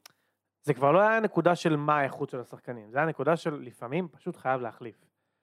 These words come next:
לפעמים חייב לעשות איזה reset, להוציא שחקנים ולהכניס אחרים. הם לקחו את המאתיים מיליון האלה, הביאו שני שחקנים. הביאו את אנטוני במאה מיליון ואת קסמירו, ו-,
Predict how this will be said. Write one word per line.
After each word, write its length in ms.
לפעמים 220
חייב 200
לעשות 240
איזה 220
reset, 420
להוציא 240
שחקנים 460
ולהכניס 380
אחרים. 340
הם 100
לקחו 160
את 100
המאתיים 320
מיליון 220
האלה, 240
הביאו 180
שני 120
שחקנים. 380
הביאו 240
את 120
אנטוני 340
במאה 260
מיליון 540
ואת 140
קסמירו, 600
ו-, 400